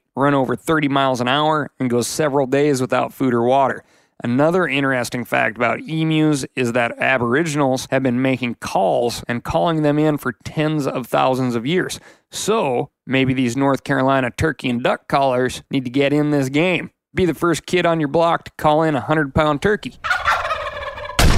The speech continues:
Not too far from Australia, you'll find a place called New Zealand,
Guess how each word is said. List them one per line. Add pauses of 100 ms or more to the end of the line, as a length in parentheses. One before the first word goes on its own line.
(1900)
Not
too
far
from
Australia,
you'll
find
a
place
called
New
Zealand,